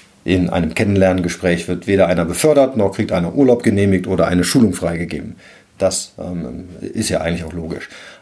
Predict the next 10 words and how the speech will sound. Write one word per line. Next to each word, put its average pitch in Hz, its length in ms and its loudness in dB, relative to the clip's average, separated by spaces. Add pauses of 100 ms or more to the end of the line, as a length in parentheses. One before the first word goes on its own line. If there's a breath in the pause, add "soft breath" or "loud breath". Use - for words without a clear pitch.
Aber - 280 4
du 143 100 4
erfährst 135 340 0
solche 98 220 0
Dinge 117 320 2
wie, 107 260 2 (680 soft breath)
wir 147 100 2
sollten 139 300 2
Homeoffice 113 420 0
einführen. 82 560 -10